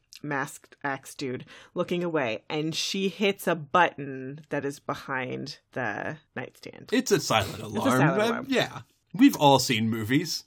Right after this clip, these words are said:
Speaker 1: And Veronica says to the guy, you know, "You think I don't recognize you from the store?"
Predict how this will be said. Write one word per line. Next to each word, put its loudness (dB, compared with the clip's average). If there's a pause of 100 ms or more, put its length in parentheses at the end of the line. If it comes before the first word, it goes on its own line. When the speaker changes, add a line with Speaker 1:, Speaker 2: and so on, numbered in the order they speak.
(120)
Speaker 1:
And 2
Veronica 0
says -2
to -18
the -4
guy, 2
you -4
know, -2
"You -4
think -4
I 0
don't 0
recognize -4
you -4
from -6
the -6
store?" -2